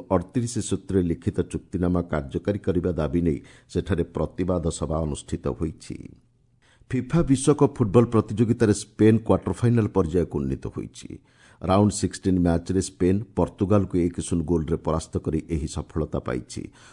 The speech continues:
ଅନ୍ୟ ମ୍ୟାଚଗୁଡ଼ିକ ମଧ୍ୟରେ ମେକ୍ସିକୋକୁ ତିନି ଦୁଇ ଗୋଲରେ ପରାସ୍ତ କରି ଇଂଲଣ୍ଡ କ୍ୱାର୍ଟର ଫାଇନାଲ ପର୍ଯ୍ୟାୟରେ ପହଞ୍ଚିଛି। ବ୍ରାଜିଲ ପ୍ରତିଯୋଗିତାରୁ ବାଦ୍ ପଡ଼ିଛି। ପାଞ୍ଚ ଥର ବିଶ୍ୱକପ୍ ବିଜେତା ଏହି ଦଳକୁ ନରୱେ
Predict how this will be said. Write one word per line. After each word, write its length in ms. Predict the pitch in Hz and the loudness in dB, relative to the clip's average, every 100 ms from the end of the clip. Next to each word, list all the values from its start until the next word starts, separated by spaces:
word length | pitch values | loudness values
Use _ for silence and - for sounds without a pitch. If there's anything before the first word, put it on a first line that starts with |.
| - | -8
ଅନ୍ୟ 240 | 82 85 85 | 0 2 4
ମ୍ୟାଚଗୁଡ଼ିକ 560 | 82 76 80 80 82 | 2 0 -2 -4 -2
ମଧ୍ୟରେ 400 | 90 90 82 92 92 | 0 0 0 0 0
ମେକ୍ସିକୋକୁ 640 | 78 - 87 78 82 85 | 0 -4 -8 -4 -4 -4
ତିନି 320 | - 85 87 | -2 0 0
ଦୁଇ 200 | 80 82 | 2 0
ଗୋଲରେ 320 | 78 82 71 | 0 -2 -2
ପରାସ୍ତ 360 | 80 82 85 - 87 | -4 -2 -4 -4 -4
କରି 160 | 80 80 - | -2 -4 -2
ଇଂଲଣ୍ଡ 380 | 82 80 82 69 | -2 0 0 -2
କ୍ୱାର୍ଟର 300 | 71 71 80 | -6 -4 -6
ଫାଇନାଲ 340 | - 82 78 71 | -4 -2 -2 -4
ପର୍ଯ୍ୟାୟରେ 380 | 73 64 76 65 | -6 -4 -4 -6
ପହଞ୍ଚିଛି। 600 | - 64 64 - - - - - - - - | -6 -8 -8 -12 -14 -14 -14 -16 -20 -18 -10
ବ୍ରାଜିଲ 480 | 69 80 78 90 78 - | 0 2 4 2 0 -4
ପ୍ରତିଯୋଗିତାରୁ 760 | 78 80 - 85 87 - 76 78 | -4 -4 -2 -2 -2 -2 -2 -2
ବାଦ୍ 260 | 76 71 60 | -2 -2 -4
ପଡ଼ିଛି। 420 | 60 67 - - 50 - - - | -8 -8 -8 -12 -14 -16 -20 -6
ପାଞ୍ଚ 260 | 90 82 82 | 0 0 0
ଥର 160 | 92 98 | -2 0
ବିଶ୍ୱକପ୍ 560 | 85 82 - 87 90 76 | 0 -2 -2 -2 -2 -2
ବିଜେତା 320 | 76 85 85 | -2 0 0
ଏହି 180 | 85 82 | 0 0
ଦଳକୁ 380 | 69 78 80 85 | -2 0 -2 -2
ନରୱେ 460 | 73 73 80 87 | -2 0 0 2